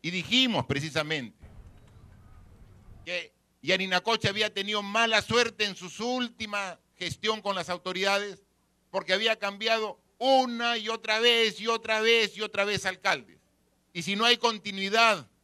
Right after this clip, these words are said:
en la autoridad local, es difícil coordinar para poder hacer este tipo de obras. Entonces le pedíamos que trabajemos juntos, pero con un requisito, honestidad,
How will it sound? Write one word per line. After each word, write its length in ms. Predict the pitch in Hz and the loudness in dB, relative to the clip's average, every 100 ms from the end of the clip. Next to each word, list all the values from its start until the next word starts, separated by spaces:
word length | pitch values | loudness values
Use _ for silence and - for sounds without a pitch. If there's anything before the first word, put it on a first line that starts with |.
| _ _ _ _ | _ _ _ _
en 140 | 156 185 | -4 -2
la 40 | |
autoridad 480 | 190 202 185 190 214 | -2 -6 -6 -4 -2
local, 440 | 208 196 214 214 | -4 -2 -2 0
es 140 | 208 190 | -2 -2
difícil 760 | 185 180 247 247 226 - 147 | -6 -2 2 2 0 -4 -8
coordinar 800 | - 170 147 156 170 180 180 147 _ _ _ _ _ _ _ | -4 -2 -2 -6 -2 -2 -2 -8 _ _ _ _ _ _ _
para 280 | 151 151 151 | -2 -2 -2
poder 260 | 151 180 | -2 -2
hacer 340 | 170 185 185 - | -2 -4 -10 0
este 340 | - 220 - 151 | 6 6 6 -2
tipo 360 | 165 143 135 | -8 -10 -10
de 80 | 131 | -6
obras. 280 | 110 87 - - _ _ _ _ | -6 -8 -16 -20 _ _ _ _
Entonces 400 | 139 139 190 180 | -8 -2 -2 -2
le 120 | 180 165 | -2 -4
pedíamos 760 | 165 175 208 208 190 196 180 _ _ _ _ | -4 -2 2 2 2 -6 -12 _ _ _ _
que 120 | 151 | -10
trabajemos 600 | 139 160 151 202 196 185 | -4 -2 -2 -4 -4 -4
juntos, 640 | - 226 233 170 110 82 - _ _ _ _ - | 0 0 0 -4 -14 -18 -18 _ _ _ _ -4
pero 220 | 139 143 | -2 0
con 220 | 147 160 | 0 0
un 200 | 220 233 | -4 -6
requisito, 800 | 196 139 117 - 214 - - _ _ _ _ | -8 -8 -10 -10 -12 -14 -20 _ _ _ _
honestidad, 1200 | - 160 135 135 143 - - 123 117 190 147 95 | 4 4 4 -2 -4 -4 -6 -4 2 2 2 -6